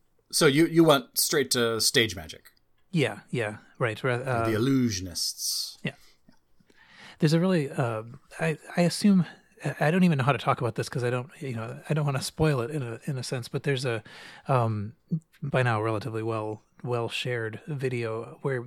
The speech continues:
Speaker 2: where the task is basically you're, there's a bunch of people playing basketball and, you know, like, some of them are in black and some of them are in white and you're just, they're, like, passing the ball to each other and you're supposed to, like, you know, watch this video and try to keep track of how, like, how many times the white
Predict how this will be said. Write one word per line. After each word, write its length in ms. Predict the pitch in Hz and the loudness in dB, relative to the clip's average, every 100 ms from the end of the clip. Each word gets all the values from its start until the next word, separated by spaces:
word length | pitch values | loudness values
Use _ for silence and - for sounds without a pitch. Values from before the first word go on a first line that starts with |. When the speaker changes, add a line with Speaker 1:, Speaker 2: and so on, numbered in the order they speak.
| 143 | -4
Speaker 2:
where 220 | 160 139 | 0 0
the 140 | 127 135 | 0 -6
task 380 | - 156 143 - | 2 4 4 -2
is 100 | 113 | -2
basically 760 | 120 - 120 110 127 143 147 - | -4 -4 -6 -6 -10 -20 -20 -8
you're, 260 | 139 123 170 _ _ | -6 -6 -10 _ _
there's 140 | 160 143 | -4 0
a 60 | |
bunch 140 | 165 170 | 2 0
of 60 | |
people 220 | - 139 | 0 -4
playing 220 | 110 117 110 | -2 -2 -2
basketball 540 | 104 - - 117 120 | -6 -8 -10 -8 -8
and, 140 | 127 - - - - | -10 -14 -18 -12 -2
you 80 | 135 | 0
know, 80 | |
like, 120 | 117 - | 0 0
some 140 | 151 | 0
of 40 | 131 | 2
them 100 | 123 | 0
are 80 | 120 | -2
in 60 | |
black 280 | 113 113 110 | -2 -2 -4
and 100 | 117 | -6
some 120 | 123 | -4
of 60 | 117 | -2
them 120 | 110 | -4
are 100 | 104 | -6
in 80 | 104 | -6
white 220 | 104 107 | -6 -6
and 120 | 113 | -6
you're 100 | 107 | -8
just, 160 | 107 - | -10 -8
they're, 200 | 120 110 123 | -6 -6 -6
like, 180 | 113 - | -8 -4
passing 280 | 139 - | -4 0
the 80 | 117 | -2
ball 160 | 110 107 | -2 -6
to 60 | 110 | -8
each 140 | 110 | -10
other 180 | 117 117 | -12 -12
and 140 | 127 - - - - | -14 -16 -18 -18 -6
you're 100 | 131 | -4
supposed 320 | - 135 123 - | 0 0 -2 -4
to, 320 | 117 107 98 - - _ - | -6 -6 -10 -16 -20 _ -4
like, 220 | 113 - | -4 -4
you 100 | 156 | -6
know, 100 | 117 | -4
watch 260 | 113 131 - | -2 -2 -2
this 100 | 117 | -6
video 400 | 120 107 104 113 | -4 -4 -6 -8
and 240 | - 120 113 | -6 -6 -8
try 160 | - 131 | -4 -4
to 60 | |
keep 140 | - 123 | -4 -4
track 200 | 123 113 | -4 -4
of 120 | 113 | -8
how, 120 | - | -4
like, 140 | 123 - | -6 -2
how 100 | 139 | -2
many 120 | 117 | -2
times 280 | 123 113 107 | -4 -4 -4
the 100 | 113 | -6
white 260 | 110 113 | -6 -8